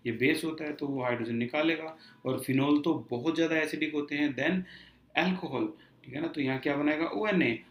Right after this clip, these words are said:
और फिर से अगर यहाँ पर आप पहले तो, पहले step में सीओ टू, दूसरे step में एच पॉजिटिव डाल दोगे तो एच पॉजिटिव तो इसको ओएच बना देगा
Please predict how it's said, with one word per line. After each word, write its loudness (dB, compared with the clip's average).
और 0
फिर 0
से -2
अगर 0
यहाँ -2
पर -6
आप -8
पहले 0
तो, 0
पहले 0
step -6
में -4
सीओ -6
टू, 0
दूसरे -6
step -6
में 2
एच -4
पॉजिटिव -4
डाल 2
दोगे 0
तो -4
एच -6
पॉजिटिव -8
तो -8
इसको -8
ओएच 0
बना -2
देगा 0